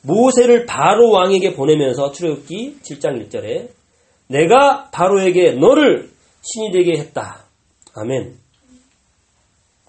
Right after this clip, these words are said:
그 말씀으로 끝입니다. 예수님께서도 시편을 그 인용하시면서 "말씀을 받은 사람은 신이라."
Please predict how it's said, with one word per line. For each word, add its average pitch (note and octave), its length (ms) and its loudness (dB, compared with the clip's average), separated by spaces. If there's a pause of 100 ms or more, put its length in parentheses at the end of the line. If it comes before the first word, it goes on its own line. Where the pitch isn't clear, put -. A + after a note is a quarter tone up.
그 - 120 -16
말씀으로 A3 500 -6
끝입니다. F3+ 680 -4 (1120)
예수님께서도 A#3 1120 0 (240)
시편을 B3 960 0 (1160)
그 G#3+ 240 0
인용하시면서 F#3 1120 0 (400)
"말씀을 C4 720 2
받은 B3 380 0
사람은 A#3+ 580 2
신이라." D4 840 2